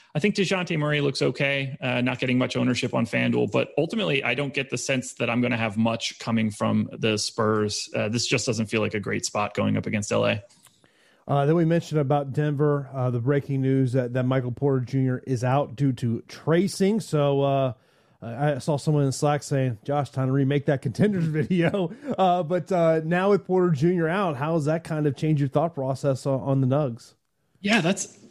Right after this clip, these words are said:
Speaker 1: it's, it's kind of interesting. So it looks like we're gonna get JaMychal Green back, even with Michael Porter out. I don't know how many minutes he can play. I gave him sixteen. So I think you see a little bump there.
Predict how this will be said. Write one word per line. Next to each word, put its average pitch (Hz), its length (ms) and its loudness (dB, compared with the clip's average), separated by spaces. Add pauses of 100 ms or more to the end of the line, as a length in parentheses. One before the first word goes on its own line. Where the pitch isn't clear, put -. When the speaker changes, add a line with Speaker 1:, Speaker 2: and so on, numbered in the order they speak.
(160)
Speaker 1:
it's, - 460 -2
it's 165 180 -2
kind 214 300 0
of 190 100 0
interesting. 202 420 -2
So 175 460 2
it 175 140 0
looks 180 280 -2
like 269 160 0
we're 240 100 -2
gonna 190 180 -2
get 180 160 -4
JaMychal 151 500 0
Green 143 440 2
back, 113 440 -4 (140)
even 147 320 2
with 139 180 0
Michael 123 260 -2
Porter 131 420 -2
out. 110 280 -6
I 139 80 0
don't 208 140 -2
know 190 100 -2
how 175 140 -4
many 135 160 0
minutes 135 400 2
he 120 80 -6
can 127 100 -6
play. 117 180 -2
I 117 80 0
gave 131 200 -4
him 117 100 -2
sixteen. 135 680 -2
So 135 140 0
I 135 40 4
think 208 220 -2
you 226 60 -2
see 208 160 -2
a 170 60 0
little 151 200 0
bump 120 400 -2
there. 127 640 0